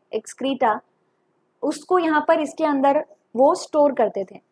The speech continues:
उसको वो dry होने देते थे और dry होने के बाद basically आप देखेंगे कि वहाँ उस पैच्ड area में वो आग लगा देते थे। आग लगाने के बाद जो राख होती थी उसको मिट्टी से mix करके वहाँ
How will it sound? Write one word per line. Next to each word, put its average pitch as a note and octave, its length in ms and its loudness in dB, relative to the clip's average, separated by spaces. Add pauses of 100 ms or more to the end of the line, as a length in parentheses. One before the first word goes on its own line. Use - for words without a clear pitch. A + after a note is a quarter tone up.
(220)
उसको - 280 -2
वो F#4 120 2
dry B3+ 420 6
होने E4+ 280 -2
देते E4 280 -4
थे G4 180 0
और B4 120 2
dry C4+ 300 4
होने D#4 280 -2
के E4 160 -6
बाद B3+ 440 6
basically C#4+ 480 -4 (200)
आप B3+ 180 4
देखेंगे C#4+ 440 -4
कि D#4 100 -6
वहाँ C#4 500 0
उस - 220 -6 (340)
पैच्ड C#4 380 6
area C4+ 360 0
में C4 200 -6 (100)
वो C4 140 -2
आग C4 320 4
लगा A3+ 240 0
देते G3 260 -6
थे। F#3+ 140 -16 (640)
आग C#4 240 6
लगाने D#4 360 -2
के E4+ 140 -6
बाद D4 220 4
जो E4 140 -4
राख B3+ 320 6
होती D#4 220 -4
थी D#4+ 80 -4
उसको D4+ 260 -6
मिट्टी D4 300 -4
से D#4 140 -4
mix C#4 240 -6
करके D4+ 300 -2
वहाँ B3+ 220 -2